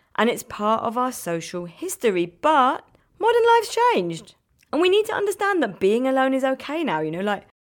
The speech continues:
nothing's gonna eat us, and we have access to resources even if we are alone. I wanna say a big thank you to her for talking to me and just explaining all these different nuances of loneliness and why we might feel lonely.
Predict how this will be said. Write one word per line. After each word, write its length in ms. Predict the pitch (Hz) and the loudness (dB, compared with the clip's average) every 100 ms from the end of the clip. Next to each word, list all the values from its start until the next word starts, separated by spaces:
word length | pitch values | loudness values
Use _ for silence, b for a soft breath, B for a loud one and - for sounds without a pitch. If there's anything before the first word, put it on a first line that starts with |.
| _ 180 | _ -4
nothing's 600 | 202 - 240 247 254 233 | -4 -2 -2 0 0 0
gonna 340 | 262 254 254 | 2 2 0
eat 360 | - 240 233 - | -2 -6 -8 -12
us, 320 | - 147 - - | -12 -14 -12 -4
and 200 | 196 196 | -4 -2
we 120 | 208 | -4
have 300 | - 196 208 | -4 -4 0
access 460 | 220 - 226 226 | -2 -4 -8 -8
to 160 | - 233 | -6 -4
resources 760 | 226 214 220 247 - 147 156 - 170 | -4 -2 -2 -2 -4 -6 -6 -10 -6
even 340 | 202 202 208 | -4 -2 -2
if 180 | 202 202 | -4 -4
we 140 | 196 - | -8 -4
are 280 | 170 170 175 | 0 0 0
alone. 480 | 175 196 170 117 - _ _ _ | 0 -2 -4 -8 -14 _ _ _
I 60 | 226 | 4
wanna 180 | 233 | 4
say 160 | 226 208 | 4 0
a 40 | 202 - | 0 0
big 220 | 269 226 | 0 0
thank 280 | - 180 147 | -4 -8 -8
you 80 | 170 | -10
to 120 | 175 | -8
her 80 | 160 | -8
for 100 | 165 | -10
talking 440 | - 220 214 208 | -8 -8 -6 -8
to 100 | 196 | -8
me 360 | 190 190 190 190 - | -6 -4 -4 -4 -4
and 460 | 170 170 165 165 - | -2 -2 -4 -6 -4
just 240 | 427 - | -4 -4
explaining 840 | 294 - - 214 240 320 214 175 | -10 -10 -2 0 2 0 0 -2
all 200 | - 196 | -2 -4
these 240 | 208 226 214 | -2 -4 -6
different 500 | - 226 226 220 160 | -4 -4 -4 -6 -4
nuances 720 | 196 214 220 196 - 175 156 | -2 0 0 0 -6 -8 -4
of 160 | 175 160 | -4 -4
loneliness 640 | 170 185 180 160 151 156 | -2 -2 -2 -4 -6 -8
and 200 | 170 170 | -8 -4
why 240 | 170 170 175 | 0 0 0
we 180 | 175 | -2
might 260 | 170 165 - | -4 -6 -6
feel 380 | - 220 240 185 | -10 -6 -4 -2
lonely. 580 | 156 147 151 143 147 | -4 -6 -6 -8 -10